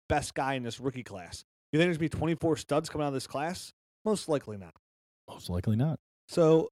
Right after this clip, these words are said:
Speaker 1: don't be afraid to do what you have to do to win. Don't set yourself back and do something stupid, but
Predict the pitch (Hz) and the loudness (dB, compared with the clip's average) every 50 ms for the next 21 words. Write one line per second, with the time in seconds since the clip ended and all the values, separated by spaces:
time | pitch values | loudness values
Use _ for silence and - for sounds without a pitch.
0 | _ - - 190 220 240 226 262 262 247 - - 208 214 208 202 196 170 160 156 | _ 2 4 4 4 4 2 2 2 2 2 4 6 6 8 6 6 4 0 0
1 | 135 - 185 190 196 208 - - 185 165 147 151 147 143 - 156 151 139 120 127 | 4 6 6 6 6 4 2 2 2 2 4 4 2 2 2 0 -2 0 0 0
2 | 127 127 127 127 123 127 - _ _ _ - 151 143 139 139 117 92 90 - - | 2 2 2 2 0 -2 -6 _ _ _ -2 0 2 2 0 -2 -4 -8 -16 -20
3 | - _ - _ - 202 247 262 - - 302 285 - 285 247 - - 220 165 - | -20 _ -8 _ 6 6 6 6 6 4 4 4 4 -2 2 4 6 6 6 4
4 | _ - 123 135 160 - - 160 151 151 143 - 170 151 135 139 127 - - - | _ -2 0 0 0 0 0 0 0 0 0 0 0 0 0 -2 -4 -4 -6 -6
5 | - - 285 285 - - 135 113 113 135 - _ _ _ _ _ _ _ _ _ | 0 2 2 2 2 0 -4 -4 -6 -8 -10 _ _ _ _ _ _ _ _ _
6 | _ - 240 233 | _ 4 4 4